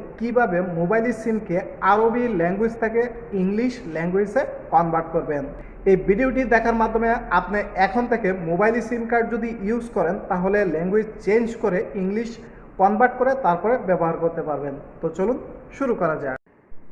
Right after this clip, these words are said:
প্রিয় দর্শক, মোবাইলের ল্যাঙ্গুয়েজ চেঞ্জ করার জন্য সর্বপ্রথম আপনি ডায়াল করবেন স্টার ডাবল ওয়ান ডাবল জিরো হ্যাশ। এই নাম্বারটি দিয়ে যখন ডায়াল করবেন, তখন কিন্তু এইরকমভাবে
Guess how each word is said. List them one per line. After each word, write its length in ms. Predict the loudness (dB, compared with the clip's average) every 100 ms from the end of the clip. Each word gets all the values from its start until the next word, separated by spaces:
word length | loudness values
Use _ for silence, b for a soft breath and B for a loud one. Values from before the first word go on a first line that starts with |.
| -12 0
প্রিয় 180 | 2 2
দর্শক, 220 | 0 0 0
মোবাইলের 400 | 0 2 2 0
ল্যাঙ্গুয়েজ 300 | 0 0 -2 -2
চেঞ্জ 200 | -6 -4 -6 -6
করার 180 | -4 -4
জন্য 260 | -6 -8 -12 -2
সর্বপ্রথম 500 | -2 0 -2 -2 -2
আপনি 200 | -2 -4 -4
ডায়াল 200 | -4 -6
করবেন 400 | -6 -6 -4 -6 -8 -12 -10 -10
স্টার 300 | -4 0 0 -4 -12 -4
ডাবল 260 | -2 0 0
ওয়ান 220 | 2 0 -4 -6
ডাবল 240 | -4 -4 -6
জিরো 200 | -6 -8 -8
হ্যাশ। 320 | -10 -10 -18 -20 b b b b 0
এই 160 | 2
নাম্বারটি 440 | 2 2 0 -2 -2
দিয়ে 180 | -4
যখন 280 | -4 -4 -4 -4 -2
ডায়াল 200 | -2 -2
করবেন, 220 | -4 -6 -8 -6
তখন 200 | -4 -4 -4
কিন্তু 180 | -4 -6 -6
এইরকমভাবে 640 | -2 -2 -2 -2 -4 -2